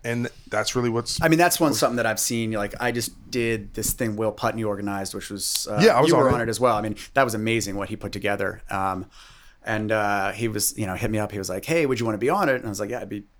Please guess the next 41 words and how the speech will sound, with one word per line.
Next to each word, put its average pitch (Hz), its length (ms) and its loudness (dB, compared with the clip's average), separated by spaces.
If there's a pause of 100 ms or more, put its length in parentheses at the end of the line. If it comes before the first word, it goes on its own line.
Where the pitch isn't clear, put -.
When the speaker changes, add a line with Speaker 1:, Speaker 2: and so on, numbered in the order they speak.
Speaker 2:
honored 147 280 0
to 107 60 -2
be 107 120 -2
on 101 200 0
it." 104 140 -4 (500)
But 120 100 2
he 120 60 4
was 117 140 0
like, 117 200 2
"Yeah, 170 140 2
you 135 140 2
know, 123 160 2
for, 117 640 0
you 110 80 -4
know, 104 300 -2
we're 113 100 -4
this 101 240 -4
raffle 147 320 2
thing, 113 380 -2 (800)
can 117 160 0
you, 127 440 2 (280)
you 127 80 2
know, 110 220 4
do 113 60 -8 (200)
you 139 60 2
got 131 80 4
any 123 120 0
cool 120 220 2
old 110 220 0
Ferret 180 260 4
shit 107 160 -2
laying 107 160 -2
around?" 95 260 -4
And 104 80 -6
I - 40 -4
was 110 140 -2
like, 117 260 2 (500)
"Yeah, 220 140 -2
let 170 100 2
me 190 60 -2
go 190 160 -2